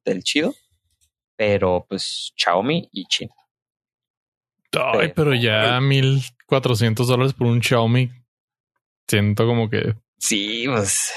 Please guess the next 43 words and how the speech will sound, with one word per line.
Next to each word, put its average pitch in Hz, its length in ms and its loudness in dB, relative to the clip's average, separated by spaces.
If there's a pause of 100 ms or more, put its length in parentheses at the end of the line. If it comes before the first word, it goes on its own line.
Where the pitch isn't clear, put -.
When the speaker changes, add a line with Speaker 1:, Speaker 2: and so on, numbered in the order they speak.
(120)
Speaker 2:
ya 110 120 2
me 110 120 2
he - 20 2
estado, 131 800 0
o 147 40 2
sea, 131 120 2
ya, 120 240 0
ya 131 160 2
me 123 120 2
pegan 131 360 2
la 107 380 0 (120)
Speaker 1:
<laughs> - 1400 -2 (140)
En 110 240 -2
el 98 120 0
Speaker 2:
ya 139 220 0
me 131 80 2
Speaker 1:
Xiaomi. 120 60 -6
Speaker 2:
pega, 147 300 2
ya 143 180 0
me 147 100 2
pega 156 280 0
en 165 120 0
el, 131 300 2
en 131 160 2
el 123 120 0
prejuicio 123 460 0
de 139 100 -2
que 127 120 0
es 127 80 -2
chino 139 480 2
y 117 160 4
está 113 240 -2
muy 117 120 2
Speaker 1:
<laughs> 156 60 0
Speaker 2:
caro. 135 340 0 (680)
Speaker 1:
Eh, 196 300 -2
prefieres 139 360 0
sub-, 135 300 -4
eh, 120 200 4
surcoreano. 104 840 -2 (280)
Speaker 2:
Surcoreano, 113 720 0
sí. 123 460 0 (140)
Speaker 1:
Sí. 131 400 0